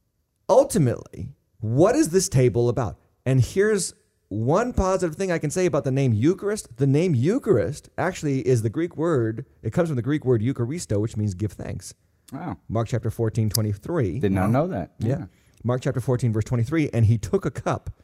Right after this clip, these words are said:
Speaker 1: and when he had given thanks," Eucharisto, "he gave it to them, and they all drank of it." So he's talking there about giving thanks for the blood of Jesus.
Speaker 2: Amen. We should.
Speaker 1: And that's what we must do.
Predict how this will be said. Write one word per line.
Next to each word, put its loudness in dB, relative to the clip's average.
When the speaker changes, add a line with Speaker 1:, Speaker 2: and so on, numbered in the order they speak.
Speaker 1:
and 0
when 4
he 6
had 2
given 0
thanks," -2
Eucharisto, -4
"he 2
gave 4
it -4
to 0
them, -4
and 0
they 0
all -2
drank -10
of -14
it." -16
So 0
he's 2
talking 0
there -2
about -2
giving 4
thanks -2
for 4
the 4
blood 4
of 0
Jesus. -4
Speaker 2:
Amen. 2
We -8
should. -4
Speaker 1:
And 4
that's 0
what 4
we 2
must -4
do. 0